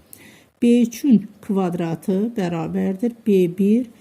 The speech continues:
vurulsun, iki vahid sonra olacaq B beş. Yəni on ikinin kvadratı bərabərdir B birimiz üç, vuraq B beşimiz qırx səkkiz. Və hər iki halda yüz qırx dörd bərabərdir yüz qırx dörd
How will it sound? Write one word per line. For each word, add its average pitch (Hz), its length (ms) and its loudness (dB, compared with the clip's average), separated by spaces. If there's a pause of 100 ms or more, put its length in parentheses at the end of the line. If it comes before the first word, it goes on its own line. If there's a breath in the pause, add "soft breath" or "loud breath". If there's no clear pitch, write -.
(280 soft breath)
vurulsun, 208 840 0
iki 214 340 -2
vahid 185 240 0
sonra 202 400 -2
olacaq 190 480 -2 (120)
B 196 300 0 (120)
beş. - 420 -8 (460 loud breath)
Yəni 240 340 2
on 254 240 6
ikinin 269 320 0
kvadratı 190 720 -2
bərabərdir 190 960 -4
B 202 200 4
birimiz 202 460 2
üç, 214 600 -2
vuraq 196 420 -2
B 185 160 2
beşimiz 190 480 -2
qırx 185 240 -6
səkkiz. 160 540 -8 (640 soft breath)
Və 214 280 2 (260)
hər 190 180 0
iki 175 240 -6
halda 185 400 -2
yüz 214 320 2
qırx 196 240 -2
dörd 247 400 0
bərabərdir 190 800 -2
yüz 175 100 -12
qırx 180 280 -4
dörd 226 280 2